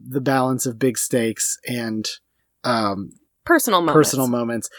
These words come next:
Speaker 1: I think also, and this is more about how they slot into things as you're reading them, I think they need to feel like an organic completion or a organic part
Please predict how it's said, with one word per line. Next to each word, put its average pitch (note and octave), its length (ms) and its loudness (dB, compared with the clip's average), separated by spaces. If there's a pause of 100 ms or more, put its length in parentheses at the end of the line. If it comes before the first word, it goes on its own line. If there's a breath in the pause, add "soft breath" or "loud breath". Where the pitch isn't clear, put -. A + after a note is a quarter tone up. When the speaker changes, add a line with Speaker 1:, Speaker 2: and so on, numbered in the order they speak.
(460 loud breath)
Speaker 1:
I G3 160 6
think B3 280 -4 (560)
also, G#3+ 640 0 (160)
and D#3+ 160 2
this E3+ 140 0
is F#3 120 -2
more D#3+ 240 4
about C#3 200 0
how D3 80 -2
they C3+ 140 0
slot C#3+ 420 -2
into C#3 320 -2
things C#3 280 -2
as B2 200 -2
you're B2 140 -2
reading A#2 360 0
them, D3+ 280 4 (600 loud breath)
I E3+ 160 4
think F#3+ 320 2
they E3+ 140 8
need D#3+ 260 6
to D3+ 120 4
feel D3+ 580 4
like C3+ 200 2
an C#3 80 -2
organic C3+ 760 0
completion C3 760 0 (360 soft breath)
or D3 220 6
a B2+ 100 4 (120)
organic C3+ 460 0
part - 360 0